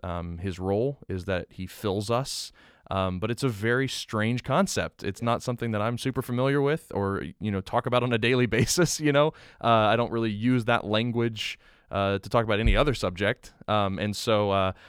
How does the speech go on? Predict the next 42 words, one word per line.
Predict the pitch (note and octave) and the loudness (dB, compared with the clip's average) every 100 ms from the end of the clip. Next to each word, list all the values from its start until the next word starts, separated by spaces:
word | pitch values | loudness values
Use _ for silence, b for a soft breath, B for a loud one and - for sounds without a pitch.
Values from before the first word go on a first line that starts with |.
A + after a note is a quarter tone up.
| B | B
I'm | A#2 | -2
really | B2+ | -2
curious | A2+ B2+ - | 0 -2 0
to | |
talk | A#2+ G#2+ | 0 0
about | G2 G2+ | 0 -4
that | D#2 | -4
today, | G#2 A2 A2 | 0 2 2
as | F#2 | 0
well | G2+ A2+ A2 | 2 2 2
as, | G2+ F#2+ F#2+ F#2 - | 2 2 0 -2 -4
um, | F#2 F2+ | -4 -4
is | - G#2 F2 | -4 -6 -4
being | A2+ G2+ | -4 -4
filled | - B2 | -4 -6
with | A#2 | -6
the | - | -10
Spirit | - A2+ A#2 | -6 -4 -4
the | G2+ | -6
same | - F#2+ | -6 -6
thing | F#2 F#2+ F#2 - | -4 -6 -6 -6
as | F2+ E2+ E2 | -6 -6 -8
the | F2 | -4
baptism | G2 G#2 B2+ D3+ D3 | 0 0 0 -2 0
of | |
the | C#3+ | 0
Holy | D3+ | 0
Spirit? | D3 - D#3 D#3 - | -2 -2 -2 -2 -4
If | |
they're | - F2+ | -4 -6
different, | F2 A#2+ - C3+ C3+ b b b b | -4 -4 -2 -4 -4 b b b b
how | - G#2+ | -2 2
are | A#2+ | 4
they | C3 | 2
different? | B2 C3 - C#3 A2 | 0 -2 -2 -6 -2
How | G#2+ | 0
should | A2+ A#2 | 0 -2
I | G2+ | -2
think | - A#2+ | -2 -6
about | A#2+ A#2+ G#2 G2+ | -4 -2 -2 0
both? | A2+ C3 - | 0 0 -2
So | - G2 | 0 2